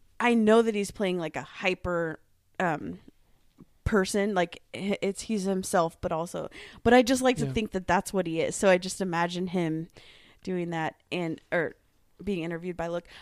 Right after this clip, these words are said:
Speaker 1: But I think they do have a lot in common. And because he didn't read the book or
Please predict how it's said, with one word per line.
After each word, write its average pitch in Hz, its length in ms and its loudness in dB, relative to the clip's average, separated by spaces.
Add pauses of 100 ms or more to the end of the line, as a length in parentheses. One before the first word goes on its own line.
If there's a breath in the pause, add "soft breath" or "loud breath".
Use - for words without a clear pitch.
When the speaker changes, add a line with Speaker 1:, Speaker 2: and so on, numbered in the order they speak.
(120 loud breath)
Speaker 1:
But 254 100 4
I 320 120 6
think 466 200 -2
they 277 120 2
do 220 340 2
have 233 220 -2
a 175 60 -4
lot 175 280 0
in 160 80 -8
common. 175 560 -6 (360)
And 214 180 0
because 196 340 -2
he 208 140 -10
didn't 185 260 -4
read 180 180 -6
the 175 60 -6
book 175 320 0
or 160 260 0